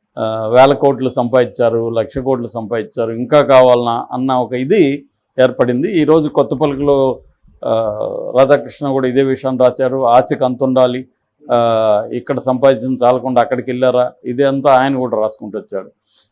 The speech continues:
అది వాస్తవమే. ఎందుకంటే, అంటే వాళ్ళు సంపాదించారో లేదో మనకు తెలియదు, కానీ ఏదైనా జనంలో అయితే ఆ పర్సెప్షన్ ఉంది.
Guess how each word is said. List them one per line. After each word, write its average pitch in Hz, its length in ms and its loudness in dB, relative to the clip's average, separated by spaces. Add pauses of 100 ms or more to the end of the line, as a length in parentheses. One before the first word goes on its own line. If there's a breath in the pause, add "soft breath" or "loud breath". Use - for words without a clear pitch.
(240)
అది 170 280 2
వాస్తవమే. 170 600 2 (100)
ఎందుకంటే, 156 640 0
అంటే 117 180 -2
వాళ్ళు 117 240 -2
సంపాదించారో 156 600 2
లేదో 147 180 2
మనకు 131 260 -4
తెలియదు, 147 300 0
కానీ 147 220 -2
ఏదైనా 175 480 0
జనంలో 196 340 4
అయితే 170 200 2
ఆ 151 40 8
పర్సెప్షన్ 143 640 -2
ఉంది. 139 320 -4